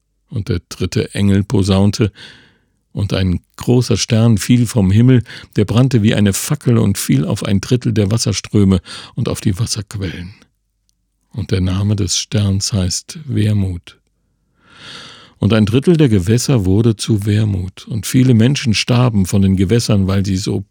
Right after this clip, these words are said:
bitter geworden waren. Und der vierte Engel posaunte, und es wurde ein Drittel der Sonne und ein Drittel des Mondes und ein Drittel der Sterne geschlagen, so dass ein Drittel von ihnen verfinstert wurde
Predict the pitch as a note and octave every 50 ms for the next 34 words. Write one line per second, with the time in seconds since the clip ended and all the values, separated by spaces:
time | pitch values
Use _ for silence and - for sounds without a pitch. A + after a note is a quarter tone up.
0 | _ - B2+ A#2+ - A#2 A2 G2+ - A2+ A2+ A2+ A#2 A2+ A#2+ B2 A2+ G#2+ G#2 G#2+
1 | A2 A#2 - _ _ _ _ _ _ _ _ _ _ _ _ _ _ _ _ _
2 | _ _ _ _ _ _ _ _ _ _ _ _ _ _ - - - - - A#2+
3 | - G2+ - - - - C3 - A2 G#2+ - F#2+ F#2+ F2+ E2 - - F#2 E2+ G#2
4 | G2 G2+ G#2 F#2+ - F#2+ - _ _ _ _ _ _ _ _ _ _ _ _ _
5 | _ _ _ _ - A2 F#2+ G2+ F2+ E2+ F#2 F2+ F#2+ G#2+ G2 G2 F#2 F#2+ F#2+ F#2
6 | - - A2 A2 - - A2 F#2 F2 F#2 F2 E2 F2 - G#2 G#2+ A#2 A2 G2+ F#2
7 | F2+ F2+ F2+ F2+ F2 F2+ F2 - - A2+ A2 - - G2+ F2+ G2+ F#2 - G#2 G2+
8 | G2+ G#2 A#2 A#2 G2 G2 F#2 - - - B2 A2+ - - A#2+ B2+ C3+ C3 B2+ A2+
9 | A2+ A2 A2+ - B2 A2 A2 G#2+ G#2+ - - A2+ G#2 G#2 G2 F#2+ F#2 F#2 F2+ E2+
10 | - - G2 F#2+ F#2 F2+ E2+ F2+ F2 - - - - - - - - - _ _
11 | _ _ _ _ - - - G#2 G2 F#2 - - - G2+ G2 G2 - - A2 F#2+
12 | - G2+ F#2 - - - G2 F#2 - F3+ G2+ F#2+ F2+ F2+ F2+ F#2 - - G2 F2+
13 | - - - - C3 C#3+ - - - - A#2+ G2+ - - G2+ G2 F#2+ F#2 F#2+ F2